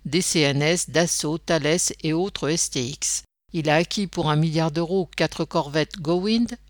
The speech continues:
pour neuf cents millions une frégate Frem, pour trois milliards vingt-quatre Rafales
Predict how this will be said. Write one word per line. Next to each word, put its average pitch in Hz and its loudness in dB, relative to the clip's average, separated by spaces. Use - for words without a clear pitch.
pour 156 0
neuf 175 4
cents 202 4
millions 185 4
une 156 4
frégate 147 0
Frem, 214 2
pour - -14
trois - 0
milliards 202 4
vingt-quatre 170 0
Rafales 220 -2